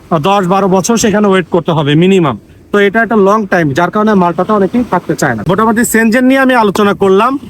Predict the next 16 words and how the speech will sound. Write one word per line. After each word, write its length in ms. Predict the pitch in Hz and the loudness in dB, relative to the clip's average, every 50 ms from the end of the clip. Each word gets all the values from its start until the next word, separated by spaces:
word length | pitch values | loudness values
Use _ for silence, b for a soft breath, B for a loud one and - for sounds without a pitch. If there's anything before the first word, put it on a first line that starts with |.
| - - - - - | -20 -20 -16 -8 -4
আপনাদেরকে 580 | 156 165 - - 208 214 190 226 233 190 262 | -4 -4 -4 -2 -4 -2 -2 -2 -2 0 0
মনে 240 | 247 233 233 226 220 | 0 2 2 2 2
রাখতে 280 | 214 208 208 - - 233 | 0 0 -2 -2 -2 -2
হবে 280 | 202 220 208 254 262 | -2 0 0 0 -2
সেনজেনের 540 | - - 220 214 214 208 226 233 247 240 185 | -2 0 0 0 2 2 0 0 0 0 0
যে 160 | 160 214 214 | 0 0 0
দেশগুলো 440 | 196 196 208 185 170 180 220 226 233 | 0 0 -2 -2 -2 -2 0 0 2
নিয়ে 140 | 240 240 240 | 2 2 2
আমি 120 | 240 247 - | 0 0 0
কথা 240 | 208 190 - 240 | -2 -2 -2 0
বলেছি 460 | 214 185 202 208 220 208 - 226 165 120 - B B B B | 0 0 0 0 -2 -2 0 -2 -2 -2 -4 B B B B
এর 220 | 202 220 233 220 | -2 0 -2 -2
জন্য 540 | - 247 233 233 233 233 240 247 247 277 277 - | -2 0 0 2 2 2 2 2 0 0 -2 -2
সর্বোচ্চ 520 | - 220 233 214 202 226 233 - - 202 247 | -2 -2 -2 -2 -2 -4 -4 -4 -2 -2 0
বাংলাদেশ 640 | 254 269 233 202 202 208 208 208 185 208 196 - | 0 0 0 0 0 0 0 0 0 -2 -2 -4
থেকে 360 | - - 247 226 233 190 135 | -4 -4 -4 -2 -2 -2 -4